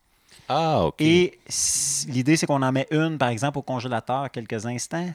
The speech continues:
Speaker 2: Ça change la pression dans les deux bouteilles,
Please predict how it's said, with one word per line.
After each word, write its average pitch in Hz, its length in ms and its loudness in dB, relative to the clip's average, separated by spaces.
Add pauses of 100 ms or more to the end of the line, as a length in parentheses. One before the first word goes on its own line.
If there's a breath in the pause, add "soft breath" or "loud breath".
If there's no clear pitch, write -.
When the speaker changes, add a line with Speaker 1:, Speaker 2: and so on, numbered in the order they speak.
(120)
Speaker 2:
Ça 123 200 0
change 160 440 0
la 123 100 0
pression 131 420 -4
dans 127 100 -4
les 117 140 -6
deux 120 220 -6
bouteilles, 135 560 -4